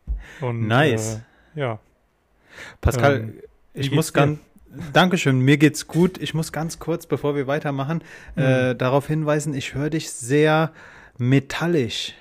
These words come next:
Speaker 1: Metallisch?
Speaker 2: Ja.
Speaker 1: Mhm.
Speaker 2: Also, ähm, könnte das vielleicht an deiner W lan-Verbindung liegen?
Speaker 1: Es könnte am W lan liegen, ja.
Speaker 2: Okay.
Speaker 1: Ähm, Discord sagt mir jetzt leider nicht irgendwie was. Ähm,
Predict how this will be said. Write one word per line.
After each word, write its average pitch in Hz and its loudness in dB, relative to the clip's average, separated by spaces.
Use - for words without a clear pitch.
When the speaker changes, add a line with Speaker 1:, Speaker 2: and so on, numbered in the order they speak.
Speaker 1:
Metallisch? 123 -8
Speaker 2:
Ja. 113 -2
Speaker 1:
Mhm. 117 -8
Speaker 2:
Also, 117 0
ähm, 110 -6
könnte 123 -4
das 131 -4
vielleicht 127 0
an 123 -4
deiner 117 -2
W 120 -2
lan-Verbindung 147 -4
liegen? 151 -8
Speaker 1:
Es - -8
könnte 123 -6
am 113 -6
W 110 -4
lan 107 -6
liegen, 104 -14
ja. 107 -12
Speaker 2:
Okay. 104 0
Speaker 1:
Ähm, 107 -10
Discord 143 0
sagt 135 -4
mir 175 0
jetzt 110 -6
leider 107 -4
nicht 107 -10
irgendwie 110 -8
was. 120 -8
Ähm, 107 -8